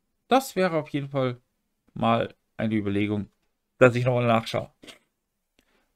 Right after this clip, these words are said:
Zwecks S W G O H Punkt G G. Ja,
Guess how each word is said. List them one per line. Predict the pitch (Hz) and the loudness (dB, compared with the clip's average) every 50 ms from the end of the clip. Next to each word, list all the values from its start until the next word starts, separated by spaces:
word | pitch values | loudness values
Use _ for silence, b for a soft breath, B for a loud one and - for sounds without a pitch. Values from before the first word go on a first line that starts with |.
| _ _ - | _ _ -4
Zwecks | _ 117 117 113 - - - - - - _ _ _ _ _ _ _ _ _ _ _ _ - - _ | _ 0 0 0 -2 -8 -14 -14 -14 -18 _ _ _ _ _ _ _ _ _ _ _ _ -20 -6 _
S | 110 117 113 - | -4 -4 -2 -2
W | 110 113 113 | 0 0 0
G | 113 - 120 117 113 - | 0 0 0 0 0 0
O | 123 113 | -2 -2
H | 110 107 | -2 -4
Punkt | - - 113 110 113 | -2 -4 -6 -4 -4
G | 107 98 | -6 -4
G. | - 98 87 - - - _ _ _ _ _ _ _ _ _ _ _ _ _ _ _ _ - | -2 -2 -2 -2 -4 -10 _ _ _ _ _ _ _ _ _ _ _ _ _ _ _ _ -8
Ja, | - - - - | -8 -8 -8 -10